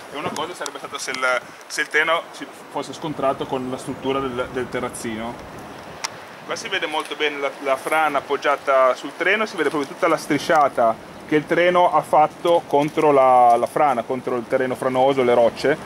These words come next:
che hanno segnato tutta la, tutta la fiancata del treno. E si vede poi bene anche sul locomotore la parte anteriore che, che è schiacciata proprio dove ha colpito la frana,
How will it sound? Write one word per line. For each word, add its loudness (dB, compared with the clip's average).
che 2
hanno 2
segnato 0
tutta 0
la, 6
tutta 0
la 4
fiancata 0
del 0
treno. 0
E 0
si -2
vede 4
poi 2
bene 2
anche -2
sul -2
locomotore 2
la 4
parte 2
anteriore 2
che, -2
che 2
è 0
schiacciata 2
proprio 0
dove 4
ha 2
colpito -2
la 6
frana, -4